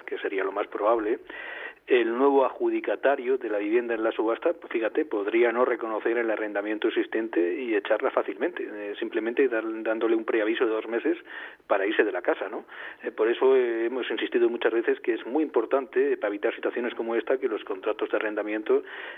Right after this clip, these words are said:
eh, se inscriban en el registro de la propiedad, porque si el contrato, si los contratos hubieran sido inscritos antes que los derechos de hipoteca, eh, los adjudicatarios de las subastas, en este caso, sí que deberían respetar, eh, los arrendamientos preexistentes,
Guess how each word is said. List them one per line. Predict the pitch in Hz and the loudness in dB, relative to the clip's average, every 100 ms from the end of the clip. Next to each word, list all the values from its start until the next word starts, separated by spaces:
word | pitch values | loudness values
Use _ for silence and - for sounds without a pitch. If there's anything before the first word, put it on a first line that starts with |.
| - | -8
eh, | 123 107 - | -4 -4 -4
se | |
inscriban | 101 - 110 120 120 | -6 -2 2 2 0
en | |
el | 107 98 | -4 -4
registro | 98 - 127 | -2 0 2
de | 113 | 2
la | 101 | 0
propiedad, | - - 101 143 113 - - - _ | -4 -2 2 2 0 -10 -18 -20 _
porque | 101 - 101 - | -6 -2 -2 0
si | 107 | 0
el | 101 | 0
contrato, | - 98 120 127 120 110 107 - | -4 0 2 2 2 0 0 -2
si | |
los | 104 98 | -2 -2
contratos | 101 101 120 120 | -4 -4 -2 -2
hubieran | 104 113 110 | 0 0 0
sido | 113 | 0
inscritos | 113 - 135 135 220 - | 0 0 -2 2 2 4
antes | - 139 - - | 2 2 -2 -6
que | 113 | -4
los | 107 | -4
derechos | 107 107 - - | -2 -4 -4 -4
de | |
hipoteca, | 110 120 135 127 - - - - - | -2 2 2 2 -2 -4 -12 -14 -2
eh, | 131 120 | 0 2
los | 117 113 | 0 0
adjudicatarios | 107 - 107 - 104 123 123 123 | 2 2 0 -2 0 2 4 2
de | 117 117 | 2 0
las | 113 | 0
subastas, | 127 135 151 135 | 0 2 0 -4
en | 120 | -4
este | 120 120 | -4 0
caso, | - 123 127 | 0 -2 -4
sí | 139 | 0
que | 123 | 2
deberían | 113 110 117 110 | 2 2 0 -2
respetar, | 107 - - 127 120 | -6 -6 0 2 2
eh, | 107 104 101 | 0 -2 -2
los | 101 107 | -2 -2
arrendamientos | 101 104 98 110 110 110 | -2 -2 -4 -2 -2 -2
preexistentes, | - 113 113 - | -2 -2 -2 -2